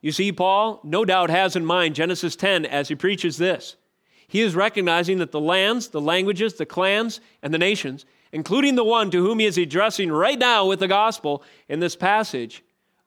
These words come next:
owe their origin story to the sovereign God of all of history. Turn with me to Ephesians chapter three. Again, Paul is writing, in this case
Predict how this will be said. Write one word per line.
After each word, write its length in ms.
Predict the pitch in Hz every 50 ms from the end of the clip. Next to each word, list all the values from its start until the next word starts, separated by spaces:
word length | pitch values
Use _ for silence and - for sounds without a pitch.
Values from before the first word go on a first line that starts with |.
| _ -
owe 260 | 185 214 254 277 277
their 260 | 208 208 220 220 214
origin 540 | - 196 226 262 226 202 175 143 160 156 143
story 500 | 135 - 170 160 156 160 165 175 190 185 - _ _ _ _ _ -
to 100 | - 208
the 100 | 180 180
sovereign 420 | 175 - 202 196 202 185 202 196
God 240 | 175 175 170 160 151
of 100 | 147 139
all 140 | 143 139 135
of 60 | 117
history. 440 | 123 131 120 - - - 107 98 - _ _ _ _ _ _ _ _ _ _ _ _ _ _ - - - - -
Turn 180 | - 180 185 190
with 140 | 180 180 185
me 140 | 185 180
to 160 | 175 - 156 147
Ephesians 680 | 127 - 185 196 190 165 143 120 110 107 - - - _ _ _ _ _ _ _ _ _ _ _ _ _ _ _ _ _ _ _ _ _ _
chapter 380 | - - 143 139 139 - 147 143
three. 480 | - - 160 180 185 160 120 95 - _ _ _ _ _ _ _ _ _ _ _ _ _ _ _ _ _ _ _ _
Again, 400 | - 127 135 156 196 214 202 185
Paul 540 | 143 127 147 156 156 165 180 190 185 - _ _
is 180 | - 147 120 113
writing, 460 | 127 143 151 170 180 202 214 226 226 220 _ _ _ _ _ _ _ _ _ _ -
in 100 | 127 131
this 200 | 151 175 175 -
case 460 | - 170 165 180 202 202 - - -